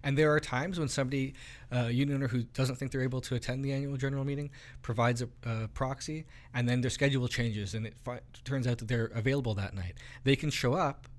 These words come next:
but then they'd re-, have to revoke their proxy in order to be able to do that. Now, proxies notoriously give rise to conflict. There hasn't previously been a, a set form of, of how they should be set out, and thankfully with the legislative changes, we are seeing the introduction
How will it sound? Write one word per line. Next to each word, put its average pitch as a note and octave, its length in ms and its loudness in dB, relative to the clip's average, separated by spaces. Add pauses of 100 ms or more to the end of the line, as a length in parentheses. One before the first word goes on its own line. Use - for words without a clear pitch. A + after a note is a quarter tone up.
but A#2+ 120 0
then B2+ 120 4
they'd A#2+ 220 4
re-, B2+ 140 0
have A#2 180 4
to A#2+ 80 -4
revoke A#2 260 0
their G#2+ 140 -2
proxy A#2+ 580 -2
in G#2+ 80 -4
order G#2 180 -4
to G#2+ 140 -6
be G2+ 160 -2
able G2 220 -6
to - 160 -8
do B2+ 160 0
that. E2+ 180 -6 (380)
Now, C3+ 160 4
proxies F#3 760 0
notoriously C3 760 0
give G#2+ 220 -2
rise A2 240 0
to G2+ 80 -6
conflict. G#2 500 -6 (220)
There A2+ 140 2
hasn't C#3 400 0
previously A#2+ 560 0
been A2+ 160 0
a, G#2+ 160 -4
a A2 80 0
set - 240 -4
form A#2 520 -2
of, G#2+ 220 -6
of - 80 -14
how A#2+ 260 -2
they A2+ 140 0
should G#2 160 -4
be A2 100 -4
set G#2 240 -2
out, G2+ 200 -2 (320)
and A#2+ 160 0
thankfully C3+ 400 2
with A#2 140 -2
the A#2 80 -4
legislative A2 420 0
changes, G#2+ 320 0
we A2 80 0
are A#2+ 140 4
seeing A2 260 -2
the G#2+ 80 -2
introduction G#2+ 580 -2